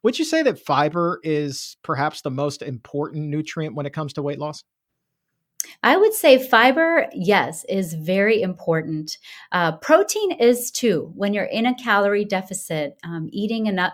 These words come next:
Speaker 2: adequate protein. Again, we don't need to be overloading ourselves with protein, um, especially if you are incorporating some, uh, resistance training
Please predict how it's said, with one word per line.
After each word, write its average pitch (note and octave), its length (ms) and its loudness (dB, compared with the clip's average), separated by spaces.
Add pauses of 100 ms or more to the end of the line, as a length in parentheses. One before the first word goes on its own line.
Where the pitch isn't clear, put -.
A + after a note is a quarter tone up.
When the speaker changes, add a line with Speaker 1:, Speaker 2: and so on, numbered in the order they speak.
Speaker 2:
adequate C#4+ 580 2
protein. - 500 -8
Again, F3+ 300 -4
we F#3 100 -4
don't F#3 160 -6
need E3+ 120 -4
to D#3+ 40 -6
be D#3+ 220 -8
overloading F#3 640 2
ourselves - 440 -14
with - 120 -20
protein, - 420 -12 (460)
um, E3+ 220 0
especially A3+ 720 4
if F3+ 200 -2
you F3 200 -2
are E3 200 0
incorporating E3 880 -2
some, D3+ 480 -10
uh, C#3+ 180 -14
resistance G3 640 -4
training F#3 560 -4